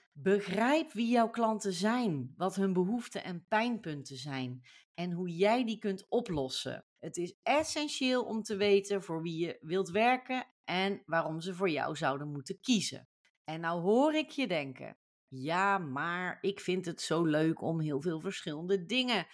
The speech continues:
met heel veel verschillende mensen samen te werken. En ik vind het zo leuk om zoveel verschillende dingen te doen." Ja, en dat snap ik wel. Alleen de keerzijde is dat je gewoon veel minder snel, ja, de klanten krijgt met wie je echt wilt samenwerken.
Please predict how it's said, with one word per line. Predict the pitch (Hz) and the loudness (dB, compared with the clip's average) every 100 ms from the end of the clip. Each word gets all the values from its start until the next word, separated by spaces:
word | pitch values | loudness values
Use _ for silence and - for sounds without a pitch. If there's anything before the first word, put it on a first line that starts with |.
| - _ | -20 _
met | - 214 | -8 -2
heel | 220 | -2
veel | 185 170 | -2 -6
verschillende | 196 - 208 190 190 | -6 -4 -2 -2 -2
mensen | 214 262 262 208 | 0 0 0 -4
samen | 175 160 139 135 | -4 -4 -4 -6
te | 131 143 | -12 -12
werken. | 139 127 - 123 - - - _ | -10 -10 -10 -18 -18 -20 -20 _
En | - 214 220 | 0 2 2
ik | 240 | -2
vind | - 226 | -2 -2
het | 226 - | -2 2
zo | 226 | 4
leuk | 220 220 208 | 6 4 2
om | 214 | -2
zoveel | 202 220 196 214 | 4 4 4 2
verschillende | 196 - 226 208 196 | 0 -4 -2 -2 0
dingen | 220 220 | 0 -2
te | 208 233 | 0 2
doen." | 254 320 151 123 _ _ | 4 4 2 -8 _ _
Ja, | 160 170 - | -4 -4 -2
en | 180 | -2
dat | 185 190 | -2 -2
snap | - - 220 285 320 | -6 -4 2 2 4
ik | 285 | 2
wel. | 175 156 135 139 208 - - - _ | 4 4 4 2 0 -8 -18 -20 _
Alleen | 208 214 208 | 2 4 4
de | 202 208 | 2 -2
keerzijde | - 359 415 311 226 175 160 143 | -2 0 0 0 2 2 2 -2
is | 139 170 - - | -2 -2 -6 -6
dat | 220 - | -6 -4
je | |
gewoon | 233 226 214 | 0 2 2
veel | - 311 285 | -2 -4 0
minder | 254 226 196 175 | 2 2 2 0
snel, | - 269 262 156 170 220 _ | 0 2 2 2 0 -6 _
ja, | - 240 147 143 - | -4 0 0 -2 -14
de | 180 233 | -8 -6
klanten | 233 190 151 156 | -2 -2 -4 -8
krijgt | - 151 156 | -2 -2 0
met | 165 160 | -4 -4
wie | 170 | -2
je | 165 | 0
echt | 151 - | 0 0
wilt | 190 196 | 0 2
samenwerken. | 247 302 349 202 147 135 131 120 127 | 2 0 0 0 0 -2 -6 -12 -12